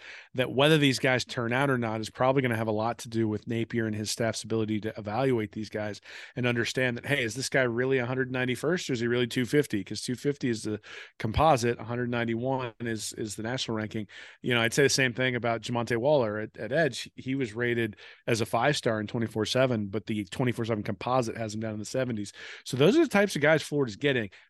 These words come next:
Offers from all over the place, Florida, Florida State, South Carolina, Auburn, and Cincinnati. And then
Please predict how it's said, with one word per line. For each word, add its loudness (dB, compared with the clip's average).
Offers 6
from -2
all 6
over 2
the -6
place, -4
Florida, 4
Florida 0
State, -2
South -2
Carolina, -2
Auburn, 0
and -2
Cincinnati. 2
And -4
then 0